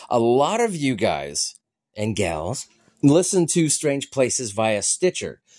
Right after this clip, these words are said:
Now, I don't know if you've received any kind of notification, if they let you know. I assume they did, but who reads all of their emails? I certainly don't. So I, apparently Stitcher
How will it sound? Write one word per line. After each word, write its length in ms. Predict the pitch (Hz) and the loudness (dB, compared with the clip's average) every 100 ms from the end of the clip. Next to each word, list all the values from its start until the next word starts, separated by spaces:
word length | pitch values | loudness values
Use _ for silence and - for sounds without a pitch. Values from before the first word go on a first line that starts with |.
| - _ - | -20 _ -10
Now, 120 | 131 | -4
I 160 | 135 185 | 2 4
don't 260 | 190 - | 4 2
know 520 | 143 147 151 156 156 - | -2 2 2 2 0 0
if 340 | 135 135 - | 2 2 0
you've 200 | 131 123 | 0 2
received 420 | 120 113 139 135 135 | 2 2 0 0 -2
any 140 | 127 | -4
kind 180 | 127 113 | -2 0
of 80 | 107 | 0
notification, 840 | 113 101 101 - 160 156 151 135 | 0 -2 -8 0 0 0 -2 -2
if 140 | 117 | 0
they 100 | 120 | 0
let 200 | 117 113 | 2 0
you 80 | 110 | 0
know. 200 | 117 117 | 0 0
I 120 | 107 | 0
assume 440 | 95 - - 202 226 | -2 -2 0 -2 -2
they 160 | 185 | -6
did, 480 | 127 131 135 131 131 | -6 -2 -2 -2 -4
but 460 | 180 175 170 170 - _ _ _ | -2 0 0 -4 -12 _ _ _
who 200 | 170 180 | 0 0
reads 320 | 135 139 120 | 4 2 2
all 220 | 120 120 127 | 0 2 0
of 100 | 104 | 0
their 140 | 110 | 0
emails? 440 | 127 131 98 76 | 0 0 0 -2
I 140 | 98 98 | -4 -2
certainly 480 | - 95 78 80 80 | -4 -6 -10 -12 -8
don't. 240 | 85 76 _ - - - - | -8 -8 _ -20 -20 -20 -20
So 200 | - - | -8 0
I, 140 | 131 127 | 2 2
apparently 1000 | 117 120 - 175 185 220 208 202 196 196 _ - | 0 -4 -6 -2 0 0 0 0 0 -2 _ -8
Stitcher 720 | - - - 165 - 185 208 | -4 -4 0 -2 0 -2 -2